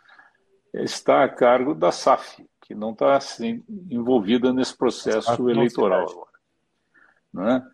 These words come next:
Speaker 1: Então, a, a, a, a saf, ela recebeu, embora o clube seja proprietário, né, dono de cem por cento da, das cotas da saf, nesse aspecto não há nenhuma alteração,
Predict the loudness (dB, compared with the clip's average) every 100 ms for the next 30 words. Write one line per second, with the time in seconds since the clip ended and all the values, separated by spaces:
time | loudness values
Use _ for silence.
0 | -18 -16 -6 0 0 0 0 2 4 2
1 | 2 0 2 -2 -4 -4 -4 -6 -10 _
2 | _ _ _ _ -20 -20 _ _ -6 -2
3 | 0 0 0 4 4 2 -4 -2 -2 -2
4 | -4 -2 0 0 0 -2 -8 -6 -6 -2
5 | -4 -2 -2 -2 -4 0 2 0 -2 -2
6 | -2 -4 -6 -6 -6 -8 -8 -8 -4 -2
7 | 0 -2 -8 -10 -8 -4 -4 -6 -12 -4
8 | -4 -4 -8 -6 -6 -6 -8 _ -16 -16
9 | _ _ -14 -12 0 2 2 -4 -10 -12
10 | -2 -2 -2 -6 _ _ -20 -20 -20 _
11 | _ _ -8 -6 -4 -2 -4 -2 0 0
12 | -2 0 0 0 -4 -4 -2 -2 -2 -4
13 | -2 -2 -2 0 0 0 0 -2 -2